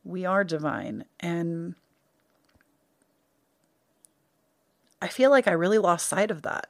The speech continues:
I feel like that's, like, the, the thing that I've, that I feel like spirit in some way, maybe my own self has been trying to awaken me to,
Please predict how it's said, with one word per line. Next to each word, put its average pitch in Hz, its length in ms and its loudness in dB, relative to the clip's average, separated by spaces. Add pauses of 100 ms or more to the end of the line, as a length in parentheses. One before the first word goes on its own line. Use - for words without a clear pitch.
(220)
I 180 60 -6
feel 202 160 0
like 208 180 6
that's, 180 280 2
like, 180 180 2
the, 170 380 0 (2000)
the 170 220 -4
thing 220 400 6
that 190 100 8
I've, 165 420 2
that 165 260 0 (160)
I 175 100 -6
feel 202 180 2
like 196 160 6
spirit 180 500 -2
in 175 160 -6
some 170 220 0
way, 170 420 -2 (400)
maybe 165 380 -2
my 180 200 0
own 180 220 -2
self 196 340 2
has 175 140 -6
been 170 160 -2
trying 180 340 -2
to 165 140 -4
awaken 156 420 -2
me 147 140 -4
to, - 600 -8